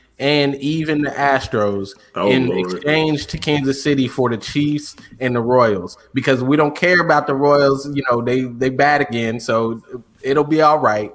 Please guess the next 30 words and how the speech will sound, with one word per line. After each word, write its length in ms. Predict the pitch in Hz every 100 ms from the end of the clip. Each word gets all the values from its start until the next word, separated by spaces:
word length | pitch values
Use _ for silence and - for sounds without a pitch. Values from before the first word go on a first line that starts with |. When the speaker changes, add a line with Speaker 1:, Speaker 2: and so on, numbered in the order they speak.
| - _ 117 -
Speaker 1:
But 180 | 123
Speaker 2:
Speak, 140 | 127 180
Speaker 1:
at 60 | 139
least 200 | 175 -
Speaker 2:
speak 100 | 202
Speaker 1:
we 40 | 180
get 80 | 208
Speaker 2:
for 60 | 185
Speaker 1:
the 40 |
Speaker 2:
yourself, 360 | 165 - 160 127
Speaker 1:
Chiefs. 100 | -
Speaker 2:
sir. 280 | 120 113 113
You're, 280 | 127 170 151
you're, 300 | 165 185 180
Speaker 1:
Hey. 60 | 160
Speaker 2:
you're 120 | 180
an 60 |
adopted 520 | 170 151 170 165 151 -
Kansas 360 | 165 143 127
City 220 | 160 135 117
person, 380 | 127 113 110 107
so 180 | 123
Speaker 1:
At 120 | 110 113
Speaker 2:
you 60 |
Speaker 1:
least 160 | 156 190
Speaker 2:
speak 140 | 147
Speaker 1:
we 80 | 131
Speaker 2:
for 80 | 123
Speaker 1:
get 60 |
the 60 | 120